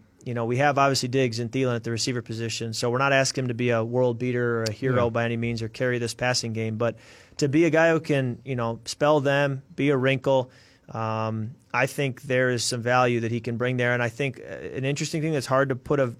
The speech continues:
Speaker 1: a, a value on is that he and I have time on task together.
Speaker 2: Yeah.
Speaker 1: And right now, time is not a valuable, and time is not something we have a lot of. You know, we
Speaker 2: Right.
Speaker 1: have to get going.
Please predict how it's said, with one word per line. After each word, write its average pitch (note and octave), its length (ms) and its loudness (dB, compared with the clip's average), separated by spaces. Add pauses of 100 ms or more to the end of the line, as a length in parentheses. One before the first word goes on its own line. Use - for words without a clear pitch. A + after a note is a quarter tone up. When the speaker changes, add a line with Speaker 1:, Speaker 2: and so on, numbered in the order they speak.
(280)
Speaker 1:
a, B2 120 0 (160)
a A#2 120 0
value C#3 440 4
on C3+ 540 4
is B2+ 300 -4
that B2+ 180 -2
he D#3+ 220 -2
and C#3+ 80 2
I D3+ 140 6
have C3+ 120 2
time C3 240 -2
on B2 100 -2
task B2+ 340 -2
together. A2 360 -8
Speaker 2:
Yeah. F#2+ 300 -2
Speaker 1:
And B2+ 100 -4
right D#3+ 160 4
now, D#3 400 6
time D3+ 320 0
is B2+ 100 -2
not C3+ 280 2 (480)
a B2+ 80 -2
valuable, C3 500 2
and C3+ 160 -2
time E3+ 220 4
is C#3+ 80 2
not D3+ 120 4
something C#3 260 -2
we C3+ 100 2
have C#3 120 4
a C3 40 2
lot C3 240 4
of. D3 240 4
You B2+ 80 -2
know, B2+ 40 2
we B2 60 0
Speaker 2:
Right. D#3 60 4
Speaker 1:
have D#3 100 0
to - 60 -12
get B2+ 180 -2
going. C3+ 380 2